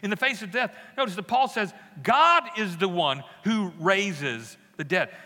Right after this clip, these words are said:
Truth is, we can't be raised unless there's death. Now, it may be the death of a dream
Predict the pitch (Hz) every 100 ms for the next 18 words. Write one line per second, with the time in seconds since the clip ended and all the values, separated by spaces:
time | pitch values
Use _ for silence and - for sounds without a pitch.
0 | - 214 170 - - - - _ _ _
1 | _ - 311 339 269 180 - - _ 190
2 | 170 - 311 320 320 339 226 220 185 269
3 | 190 113 127 147 - - _ _ _ _
4 | _ _ _ _ _ _ _ - 151 165
5 | - 147 139 202 104 - _ - - -
6 | _ _ _ _ _ _ _ _ _ _
7 | _ _ _ _ - 208 170 160 196 196
8 | 165 151 - - - 143 147 135 120 123
9 | 127 117 113 185